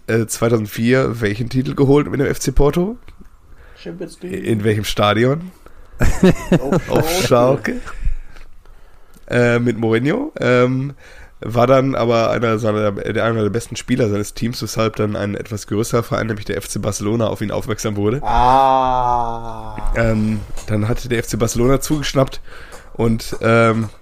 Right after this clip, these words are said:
Speaker 1: Anderson Luis de Souza gekauft. Ähm, da hat er hundertzwölf Mal gespielt, vier Jahre lang. Dann ist er aber nach England.
Speaker 2: Kann sein, dass da ein gewisser Pep den abgesägt hat dann?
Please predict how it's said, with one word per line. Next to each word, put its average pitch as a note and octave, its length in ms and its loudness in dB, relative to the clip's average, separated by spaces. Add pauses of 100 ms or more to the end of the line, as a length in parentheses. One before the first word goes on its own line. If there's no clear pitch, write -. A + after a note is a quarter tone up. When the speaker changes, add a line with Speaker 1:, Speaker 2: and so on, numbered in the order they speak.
(420)
Speaker 1:
Anderson A#2 640 2
Luis A#2 380 2
de A#2+ 140 4
Souza B2 320 4
gekauft. B2+ 580 2 (480)
Ähm, A2+ 760 2
da G#2+ 120 -2
hat G#2+ 80 -2
er A2+ 80 -2
hundertzwölf A#2 480 0
Mal A#2 100 0
gespielt, A2+ 300 -4
vier A#2 220 2
Jahre A2+ 120 2
lang. A2+ 320 0 (180)
Dann G#2 220 -2
ist - 140 -6
er G2+ 100 2
aber G#2 220 2
nach G2+ 220 -4
England. F3+ 440 4
Speaker 2:
Kann - 0 -
sein, D3+ 160 2
dass E3 140 0
da D#3 160 4
ein D#3 120 2
gewisser D3+ 360 -2 (420)
Pep - 320 0
den D3+ 180 0
abgesägt B2+ 680 -6
hat C#3+ 160 -6
dann? A3 260 -4